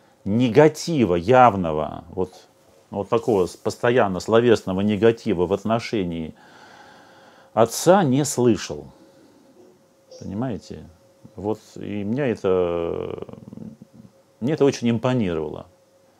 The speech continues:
Потому что я опять-таки по-, на свой опыт жизненный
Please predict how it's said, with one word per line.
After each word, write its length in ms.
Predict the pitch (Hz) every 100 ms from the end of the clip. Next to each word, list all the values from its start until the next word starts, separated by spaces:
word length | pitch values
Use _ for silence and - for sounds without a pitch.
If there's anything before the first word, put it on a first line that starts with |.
| _ _ _ _ _ _
Потому 340 | 98 117 120
что 1000 | 117 - 113 107 101 98 92 90 85 85 92
я 140 | 143
опять-таки 400 | 139 110 98 95
по-, 160 | - - _ - - - - _ -
на 160 | 135
свой 300 | 143 180 160
опыт 320 | 117 127 110 101
жизненный 680 | 101 98 87 85 82 78